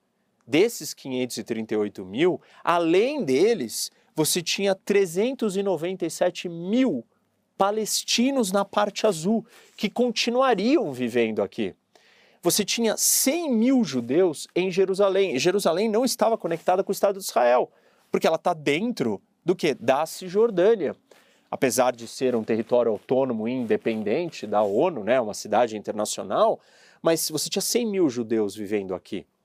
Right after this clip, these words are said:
é, em Jerusalém Ocidental. E eles não tinham contato com o Estado de Israel.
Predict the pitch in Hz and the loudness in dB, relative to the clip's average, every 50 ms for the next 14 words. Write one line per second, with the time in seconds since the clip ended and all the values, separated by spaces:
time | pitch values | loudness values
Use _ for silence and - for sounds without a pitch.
0 | _ _ _ _ _ _ _ _ _ 113 110 107 104 104 - - 123 117 104 113 | _ _ _ _ _ _ _ _ _ -2 0 0 0 0 -4 -6 -10 -6 -2 -2
1 | 104 101 98 107 101 95 95 98 104 101 101 - - 107 101 - - 104 95 90 | -2 -2 0 -2 -2 0 0 -2 -2 -4 -6 -6 -6 -6 -6 -6 -6 -6 -6 -6
2 | 90 - - 92 82 71 - _ _ _ _ _ _ _ 117 117 120 120 117 185 | -4 -2 0 0 0 0 -6 _ _ _ _ _ _ _ 0 0 0 2 0 -2
3 | 226 220 - - - 247 254 240 196 - - 170 147 135 123 - 139 135 127 117 | -2 -2 -4 -4 -4 -2 -2 -2 -2 -2 -4 -4 -4 -4 -2 -2 0 0 0 -4
4 | - - - - - 143 131 120 110 104 - - - 127 120 113 107 104 95 - | -8 -12 -20 -6 -4 -4 -2 -2 -4 -6 -8 -2 0 0 0 0 -4 -8 -10 -10
5 | - - 107 101 95 92 82 78 | -8 -6 -4 -2 -2 -2 -4 -6